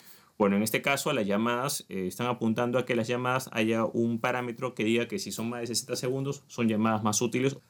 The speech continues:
Otra mejora, eh, que se ha anunciado es, esto sí está en fase beta, es trabajar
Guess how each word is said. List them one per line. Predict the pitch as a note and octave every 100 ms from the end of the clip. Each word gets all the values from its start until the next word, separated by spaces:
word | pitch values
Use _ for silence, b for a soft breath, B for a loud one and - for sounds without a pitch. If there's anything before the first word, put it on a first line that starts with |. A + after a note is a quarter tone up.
| b b
Otra | C#3 D3 D3
mejora, | C#3 C3 D3 D3 C#3+ C#3
eh, | G#2 A2 A2 A2
que | G#2+
se | G#2+ A2
ha | A2+
anunciado | C3 C#3 - D#3 D#3+ E3+ -
es, | A#2+ B2+ - - -
esto | C3+ C3
sí | B2
está | C3 C#3+
en | B2+
fase | C#3 C3 C#3
beta, | C#3+ C#3+ D3+ -
es | A#2 B2 -
trabajar | B2 A2 - C3+ -